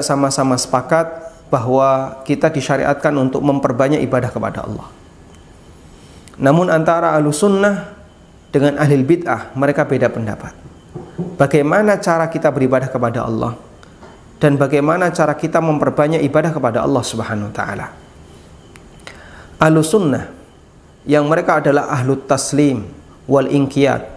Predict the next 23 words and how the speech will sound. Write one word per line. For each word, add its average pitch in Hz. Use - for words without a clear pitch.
orang 147
yang 120
memiliki 143
prinsip 147
selalu 147
tunduk 165
dan 131
taat 165
kepada 135
Allah 151
Subhanahu 110
wa 90
taala. 104
Tunduk 180
dalam 143
bentuk 165
melakukan 147
ketaatan 139
kepadanya 135
dan 143
tunduk 208
dalam 139
arti 185